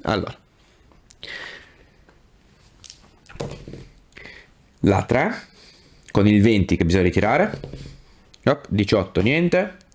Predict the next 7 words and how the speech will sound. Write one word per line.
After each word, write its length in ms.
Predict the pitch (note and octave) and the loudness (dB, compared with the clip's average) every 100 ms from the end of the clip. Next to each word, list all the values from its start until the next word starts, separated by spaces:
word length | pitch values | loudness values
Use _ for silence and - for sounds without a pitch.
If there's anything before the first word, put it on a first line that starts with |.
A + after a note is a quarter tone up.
| _ | _
Dieci. 460 | A#2+ G#2 - - - - _ _ - - - - - - - _ - _ _ _ | 2 2 0 -6 -10 -20 _ _ -20 -18 -20 -20 -20 -20 -20 _ -20 _ _ _
Quindi 440 | - B2+ G#2 F#2+ G2 | 2 4 6 6 4
tre, 320 | D3 D#3 - | 2 0 0
dieci. 720 | A#2 A#2 A2 G2+ E3+ G#3+ - - _ _ _ _ - | 2 4 4 4 2 0 -2 -16 _ _ _ _ -16
Street 400 | - - D#3+ F#3+ | -2 0 2 2
of 220 | C4+ - | 0 2
Mayhem. 540 | C#3 F#2+ E2 G#2 B2+ | 2 2 2 2 0